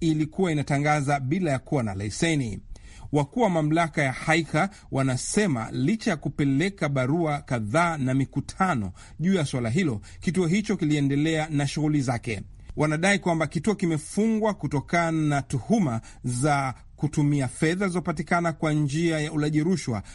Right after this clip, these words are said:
na kwamba kituo kinamilikiwa na kiongozi wa kisiasa na hivyo kunasababisha kuwepo na ushawishi wa kisiasa kwenye matangazo yake.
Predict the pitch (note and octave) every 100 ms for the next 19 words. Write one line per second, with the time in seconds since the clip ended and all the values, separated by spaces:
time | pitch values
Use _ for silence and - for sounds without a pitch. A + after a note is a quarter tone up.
0 | - C3+ C#3 D3+ C3+ - C#3 - G3+ A#2+
1 | G2+ - - D3+ C#3+ C3+ B2 - E3 D3
2 | C3+ - C3+ C3 C#3+ B2 - A#2 - E3+
3 | D#3 D#3+ C#3+ - - - - - C#3 A#2+
4 | G#3 F3 B2 B2+ B2 C3+ C#3 E3 D#3+ D3
5 | D#3+ E3 D3+ - D3 F#3 - E3+ D3+ D3+
6 | G3 D#3+ B2 A2+ - - - G#3 D3+ A#2
7 | B2 A#2 A2 A2+ B2+ C3 C#3 A#2+ G2+